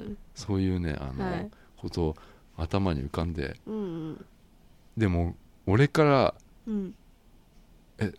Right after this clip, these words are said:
Speaker 2: 何かある？」って言われた時に、俺からこれ言っちゃうと、これ
Speaker 1: はい。
Speaker 2: 罠でしょ。トラップですよ。
Speaker 1: あ、そうですね。
Speaker 2: 俺、
Speaker 1: ちょっと黙っておいた方がいいですね、
Speaker 2: あ、そう、黙っ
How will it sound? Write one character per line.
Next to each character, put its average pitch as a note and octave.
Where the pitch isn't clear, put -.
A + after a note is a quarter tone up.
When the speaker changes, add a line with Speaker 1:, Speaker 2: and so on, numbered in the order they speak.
Speaker 2:
何 C3
か G2
あ F#2+
る？」 F#2
っ -
て -
言 D2
わ D2+
れ D2+
た D2
時 C#2
に、 C#2+
俺 G#2
か -
ら B2+
こ A#2+
れ G#2+
言 G2
っ F#2+
ち -
ゃ A#2
う G2+
と、 B1+
こ G2+
れ F2+
Speaker 1:
は -
い。 -
Speaker 2:
罠 C3+
で B1
し -
ょ。 -
ト -
ラ C#3+
ッ -
プ D2
で A#1+
す -
よ。 -
Speaker 1:
あ、 G3+
そ -
う -
で F3
す -
ね。 -
Speaker 2:
俺、 G#2
Speaker 1:
ち -
ょ -
っ -
と E3
黙 F#3+
っ A3
て F#3
お E3
い D#3
た -
方 F3+
が A#2
い -
い G2
で -
す -
ね、 G#2
Speaker 2:
あ、 -
そ -
う、 -
黙 A#2+
っ -